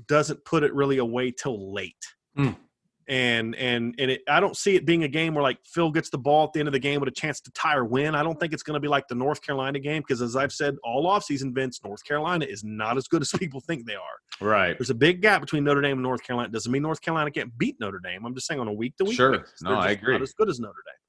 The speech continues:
Speaker 1: So when I look at it, I think I'm leaning more towards the, the, the thirty-eight to seventeen kinda game, because I think Notre Dame's just gonna beat B C up on defense. And, and I also think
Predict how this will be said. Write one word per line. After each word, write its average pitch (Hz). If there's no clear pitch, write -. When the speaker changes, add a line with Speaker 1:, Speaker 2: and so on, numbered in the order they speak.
Speaker 1:
So 175
when 151
I 190
look 180
at 139
it, 120
I 123
think 156
I'm 165
leaning 160
more 147
towards 131
the, 113
the, 113
the 123
thirty-eight 143
to 120
seventeen 143
kinda 143
game, 147
because 135
I 135
think 156
Notre 143
Dame's 127
just 120
gonna 120
beat 135
B 127
C 120
up 113
on 110
defense. 120
And, 151
and 170
I 175
also 240
think 160